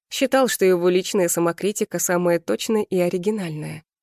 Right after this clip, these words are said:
Отличался музыкальностью, мужским обаянием. В нём для меня было недосягаемо всё. И наоборот, в моей профессии он относился с иронией.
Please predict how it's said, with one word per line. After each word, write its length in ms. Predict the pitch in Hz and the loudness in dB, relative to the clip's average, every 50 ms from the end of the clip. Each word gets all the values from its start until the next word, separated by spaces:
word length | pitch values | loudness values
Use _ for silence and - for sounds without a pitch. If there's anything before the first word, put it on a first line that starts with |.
| _ _ _ _ _ _ | _ _ _ _ _ _
Отличался 540 | 247 - 247 247 - - 311 269 - 202 | -2 -2 0 -2 0 0 0 0 2 2
музыкальностью, 840 | 185 185 175 175 175 - - 233 247 233 208 190 185 - - 190 185 | 0 0 0 -2 -4 -2 -2 0 0 2 0 0 -2 -2 -2 -2 -2
мужским 420 | 185 196 - - - - 247 208 | -2 -4 -6 -6 -6 -4 -2 -2
обаянием. 720 | 175 165 170 170 175 170 196 226 233 214 208 202 196 190 - _ _ _ _ _ _ _ _ _ _ _ - | -2 0 -2 -2 -2 -2 -4 -2 -2 -2 -2 -2 -4 -6 -8 _ _ _ _ _ _ _ _ _ _ _ -2
В 100 | 185 196 | 0 2
нём 240 | 208 240 302 302 269 | 4 4 4 2 2
для 140 | 220 226 214 | 2 4 4
меня 280 | 233 240 254 254 247 | 4 4 4 4 2
было 280 | 214 226 233 233 226 226 | 2 0 0 0 0 0
недосягаемо 720 | 226 226 196 208 - - 240 202 214 226 226 214 214 220 | 0 0 -2 -4 -4 -6 -2 -2 0 0 -2 -2 -6 -8
всё. 340 | - - - - - - 139 - _ _ _ _ _ _ _ _ | -8 -10 -10 -8 -10 -12 -14 -18 _ _ _ _ _ _ _ _
И 60 | 175 165 | 0 0
наоборот, 560 | 180 170 175 175 196 175 - 156 - - - _ _ _ _ _ _ - | 0 0 0 0 -2 -2 -2 -4 -10 -16 -20 _ _ _ _ _ _ 2
в 40 | 254 | 4
моей 160 | 254 233 196 | 4 4 2
профессии 500 | - 202 202 - - 233 214 - - 175 | 2 -2 -2 0 0 0 0 2 2 4
он 160 | 175 170 170 | 4 4 2
относился 560 | 165 165 165 165 170 - 156 165 165 - - | 2 0 -2 -4 -4 -6 -6 -8 -8 -8 -8
с 120 | - - 170 | -6 -6 -6
иронией. 540 | 160 156 147 143 139 143 - - - _ | -6 -8 -10 -12 -12 -16 -18 -20 -20 _